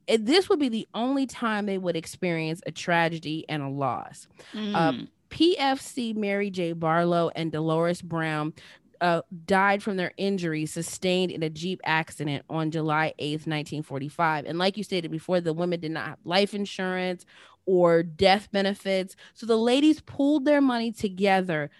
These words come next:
Speaker 1: to bury their sisters in their battalion.
Speaker 2: Mm, wow. Talk about loyalty.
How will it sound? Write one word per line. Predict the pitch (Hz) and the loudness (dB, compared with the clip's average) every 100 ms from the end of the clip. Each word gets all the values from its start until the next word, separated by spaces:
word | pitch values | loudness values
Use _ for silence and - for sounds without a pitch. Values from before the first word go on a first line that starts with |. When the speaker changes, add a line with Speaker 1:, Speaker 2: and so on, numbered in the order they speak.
| _ | _
Speaker 1:
to | - 226 | -4 -4
bury | 175 196 202 202 196 | -2 2 4 4 4
their | 175 160 | 2 0
sisters | - - 180 175 - 170 165 165 - _ - | -2 -4 -4 -4 -4 -2 -2 -4 -12 _ -2
in | 190 185 | 2 2
their | 175 151 | 0 -2
battalion. | 147 - 160 139 113 76 - _ _ 320 | -4 -6 -4 -4 -8 -12 -16 _ _ -8
Speaker 2:
Mm, | 170 170 156 147 139 | -4 -2 -2 -2 -4
wow. | 147 135 127 127 127 120 127 | -8 -6 -4 -4 -4 -6 -8
Talk | - 175 - | -6 -4 -2
about | 135 120 | -4 -4
loyalty. | 131 165 165 135 - 139 113 139 | -2 0 0 -2 -6 -8 -6 -10